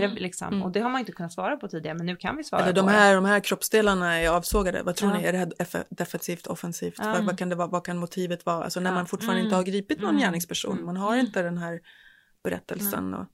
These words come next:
Speaker 3: då kanske man vet lite mer vad man, vad
Speaker 2: Mm.
Speaker 3: man ska leta efter och
Speaker 2: Ja.
Speaker 1: Kan jag bara lite mer målinriktat
Speaker 3: Ja.
Speaker 2: Mm.
Speaker 1: i utredningen?
Speaker 2: Mm.
Speaker 1: Ja, gud, det måste väl vara superintressant.
Speaker 2: Mm.
Speaker 1: För det finns ju ingenting annat,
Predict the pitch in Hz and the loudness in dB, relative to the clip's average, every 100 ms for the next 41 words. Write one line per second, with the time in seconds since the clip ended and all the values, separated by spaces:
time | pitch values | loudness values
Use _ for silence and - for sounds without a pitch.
0 | _ _ _ - 202 202 214 202 214 214 | _ _ _ -14 -8 -6 -2 0 0 0
1 | 202 196 190 190 190 180 185 190 - 190 | -6 -6 -4 -4 -4 -4 -4 -6 -6 -6
2 | 180 - 196 196 190 185 - 190 190 185 | -6 -6 -6 -8 -8 -12 -10 -8 -8 -10
3 | _ - - 277 - - _ _ _ _ | _ -20 -10 -8 -10 -16 _ _ _ _
4 | - 214 190 180 175 175 180 180 175 160 | -4 -2 0 0 -2 -4 -6 -6 -4 -4
5 | - _ _ _ - - 202 202 175 175 | -4 _ _ _ -20 -6 0 0 0 -4
6 | 226 - - - 226 240 214 190 - 190 | -8 -12 -2 2 2 2 -2 -2 -2 -2
7 | 180 - 220 180 165 175 - 190 247 _ | -4 -6 -6 -6 -8 -10 -10 -10 -10 _
8 | - - - - - 185 190 190 220 240 | -14 -12 -16 -20 -8 -2 0 0 -2 -2
9 | 170 202 220 196 170 156 - - - - | -4 -6 -4 -4 -4 -8 -8 -4 0 0
10 | 240 - - 160 139 160 226 370 277 _ | -2 -4 -10 -10 -10 -10 -8 -10 -12 _
11 | _ _ 214 233 220 185 175 370 262 - | _ _ -8 -6 -4 -4 -2 -4 -8 -10
12 | 160 156 151 | -8 -8 -10